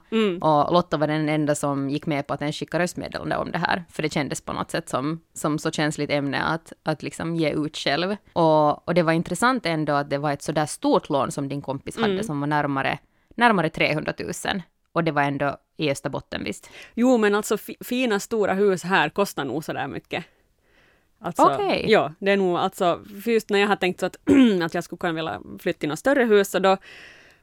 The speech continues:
Speaker 1: tvåhundrafemtiotusen minst kommer det nog säkert att kosta. Alltså för att
Speaker 2: Okej.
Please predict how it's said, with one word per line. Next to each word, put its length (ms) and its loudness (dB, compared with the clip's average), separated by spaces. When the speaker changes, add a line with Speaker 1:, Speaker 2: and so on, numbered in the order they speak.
Speaker 1:
tvåhundrafemtiotusen 1200 2
minst 540 0
kommer 280 -2
det 80 -2
nog 200 -6
säkert 360 -8
att 60 -10
kosta. 380 -6
Alltså 240 -10
för 140 -8
att 160 -4
Speaker 2:
Okej. 400 -8